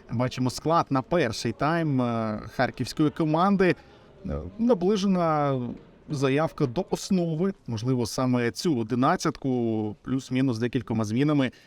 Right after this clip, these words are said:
ми зможемо побачити вже в офіційних поєдинках.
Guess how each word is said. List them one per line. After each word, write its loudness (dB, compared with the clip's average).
ми 2
зможемо 0
побачити -2
вже -2
в -4
офіційних 0
поєдинках. 2